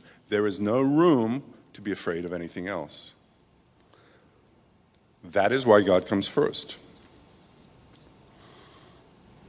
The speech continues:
Fear of man is driven out by fear of God. But what is fear of God?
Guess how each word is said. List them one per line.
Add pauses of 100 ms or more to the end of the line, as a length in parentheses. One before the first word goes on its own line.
(2250)
Fear
of
man
is
driven
out (480)
by
fear
of
God. (1400)
But
what
is
fear
of
God?